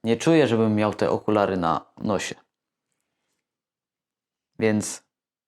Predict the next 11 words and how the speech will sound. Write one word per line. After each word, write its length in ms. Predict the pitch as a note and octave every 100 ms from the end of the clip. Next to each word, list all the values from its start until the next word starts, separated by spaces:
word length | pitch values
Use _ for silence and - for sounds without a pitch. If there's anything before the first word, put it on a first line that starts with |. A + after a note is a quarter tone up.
| _ _ _ _ _ _ _ -
moim 240 | C#3+ D3+
zdaniem 440 | A2+ A2 G#2+ G#2+ G2+
mogę 260 | A2 G2+ F#2+
polecić 500 | F#2+ G2 G2 - - - - _ _ _ -
też 260 | F3 D#3+
z 220 | - -
tego 320 | - D3 C#3+ G#2+
względu, 920 | G#2 - B2+ D#3 B2+ G#2+ A2 B2+ B2+ _ _ _ -
że 240 | A2+ A2+
te 400 | G#2+ - C#3 -
okulary, 800 | - A#2+ A#2+ A#2+ A#2+ B2 A#2+ -